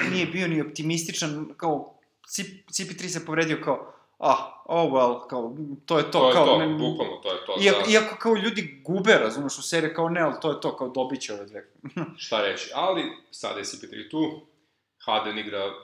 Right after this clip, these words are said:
Speaker 2: nikad bolje, Capela je napredovao, Farid je tu, ovaj, ok, fali Ariza,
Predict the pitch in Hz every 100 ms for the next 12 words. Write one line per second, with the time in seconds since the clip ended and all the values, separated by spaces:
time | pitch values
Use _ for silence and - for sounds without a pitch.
0 | - 123 123 117 98 107 117 131 123 113
1 | 92 - _ _ - - 107 98 98 98
2 | 123 117 113 110 110 107 104 104 _ _
3 | _ _ - 101 101 98 92 101 113 110
4 | 107 107 101 107 104 52 52 52 - -
5 | 95 98 98 104 110 92 - _ _ 101
6 | 98 95 98 101 104 104 107 101